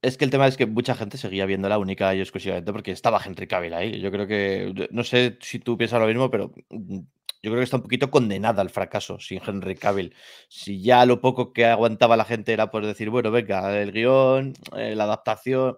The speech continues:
pero bueno, tenemos a Henry Cavill, venga, pues, aguantamos". Hostia, sin Henry Cavill, con el hermano este de Chris Hemsworth, no sé yo cómo... ¿Qué te parece que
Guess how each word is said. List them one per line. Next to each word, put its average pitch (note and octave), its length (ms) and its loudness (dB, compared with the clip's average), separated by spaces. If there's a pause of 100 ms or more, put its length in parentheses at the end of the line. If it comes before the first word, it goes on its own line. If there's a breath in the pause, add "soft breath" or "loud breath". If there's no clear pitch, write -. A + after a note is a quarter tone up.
(100)
pero A#2 140 -2
bueno, A2+ 260 0
tenemos C#3 340 -4
a - 100 -10
Henry A#2+ 300 -8
Cavill, G2 340 -4
venga, G2 260 -10
pues, - 240 -20
aguantamos". G#3 720 0 (500 soft breath)
Hostia, G#2 360 -2
sin G2+ 240 -8
Henry A2 240 -6
Cavill, A#2 240 2
con G#2+ 140 -4
el G#2 100 -4
hermano G#2+ 380 -2
este A2 200 -6
de G#2+ 260 -2
Chris G#2+ 280 -6
Hemsworth, A2+ 440 -4
no G#2 160 -8
sé G#2 200 -8
yo G2 120 -4
cómo... F#2+ 680 -10 (120)
¿Qué B2+ 80 -10
te C#3 120 -2
parece F#3+ 240 -6
que B2 100 -4